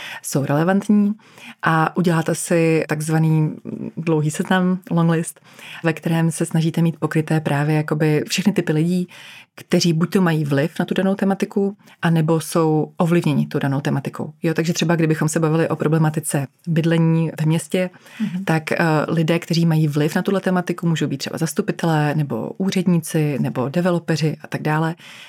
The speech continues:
Speaker 1: A lidé, kteří jsou naopak tou tematikou ovlivněni, jsou
Speaker 2: Mhm.
Speaker 1: lidé, kteří v tom městě bydlí. Takže my vlastně z obou stran mapujeme tyhle ty dvě strany té, té mince.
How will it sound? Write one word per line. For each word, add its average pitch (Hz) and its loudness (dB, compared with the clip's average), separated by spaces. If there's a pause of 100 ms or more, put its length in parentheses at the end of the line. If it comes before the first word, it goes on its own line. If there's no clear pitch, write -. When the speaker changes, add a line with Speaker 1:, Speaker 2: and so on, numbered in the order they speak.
(140)
Speaker 1:
A 160 2
lidé, 165 2 (360)
kteří 165 0
jsou 170 0
naopak 156 0
tou 165 0
tematikou - -2
ovlivněni, 185 2
jsou 156 0
Speaker 2:
Mhm. 147 -2
Speaker 1:
lidé, 156 0
kteří 156 -4
v 151 -10
tom 156 0
městě 147 -2
bydlí. 147 -2 (400)
Takže 165 2
my 160 2
vlastně 160 0
z - -4
obou 175 2
stran 170 2
mapujeme 165 2
tyhle 160 -2
ty 165 -2
dvě 165 0
strany 165 0
té, 156 0
té 160 2
mince. 151 0